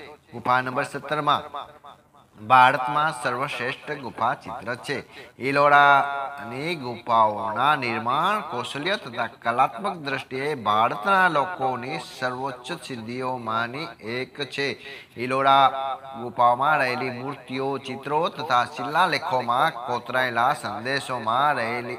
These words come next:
અદ્ભુત દાર્શનિક સમૃદ્ધિને શબ્દમાં વ્યક્ત કરવી મુશ્કેલ છે. મઠો તથા મંદિરોનો સમાવેશ કરતી તે ગુફાઓ ભારતના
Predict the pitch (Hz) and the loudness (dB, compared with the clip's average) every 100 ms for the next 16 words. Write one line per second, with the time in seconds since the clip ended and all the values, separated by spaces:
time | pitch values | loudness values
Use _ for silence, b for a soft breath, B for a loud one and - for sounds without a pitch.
0 | 120 123 110 104 143 165 151 120 110 - | -4 -4 -4 -8 -8 -6 -4 -2 -2 -6
1 | 135 - 156 143 123 127 123 123 123 147 | -10 -10 -8 -8 -6 -8 -8 -8 -8 -10
2 | B B B _ - - 127 123 131 123 | B B B _ -8 -2 0 2 2 4
3 | 131 143 127 117 143 139 - 107 104 120 | 4 4 2 -4 -6 -8 -8 -8 -8 -8
4 | 131 95 90 - 123 120 98 135 123 B | -8 -10 -14 -12 -10 -10 -6 -6 -6 B
5 | 135 B 151 156 139 151 165 151 131 139 | -20 B -4 -2 0 0 0 0 2 4
6 | 135 139 139 147 156 151 170 196 - 131 | 4 0 -2 -2 0 2 2 0 0 0
7 | 131 139 156 127 156 - 131 131 120 135 | 0 0 -2 -8 -12 -8 -2 -2 -2 -10
8 | 147 180 131 151 165 139 127 120 117 147 | -4 -4 -2 -2 0 0 -4 2 4 6
9 | 160 117 110 123 139 110 170 | 6 6 6 6 4 0 -2